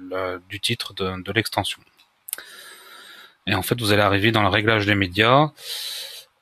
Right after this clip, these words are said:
Euh, voilà.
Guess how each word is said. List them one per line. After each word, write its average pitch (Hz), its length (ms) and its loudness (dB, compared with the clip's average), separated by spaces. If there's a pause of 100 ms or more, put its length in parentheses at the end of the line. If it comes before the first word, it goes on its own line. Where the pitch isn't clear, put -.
(160)
Euh, 95 1600 -2
voilà. 117 560 4